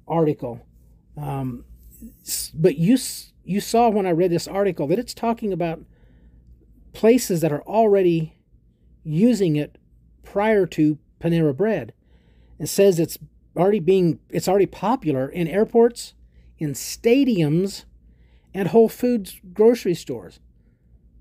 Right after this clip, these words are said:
And now they're adding it to a restaurant chain,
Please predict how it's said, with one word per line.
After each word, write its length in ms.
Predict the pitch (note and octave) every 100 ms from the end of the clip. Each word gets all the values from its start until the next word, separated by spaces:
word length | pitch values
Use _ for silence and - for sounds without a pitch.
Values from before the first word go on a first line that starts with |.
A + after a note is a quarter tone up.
| _ _ - - - - - -
And 220 | F#3 F3
now 200 | F3 F3+
they're 140 | F#3 F3
adding 300 | F3+ F3 E3+
it 100 | -
to 120 | F#3+
a 80 | D#3+
restaurant 480 | F3 F3+ - D#3+ -
chain, 380 | - D#3 D#3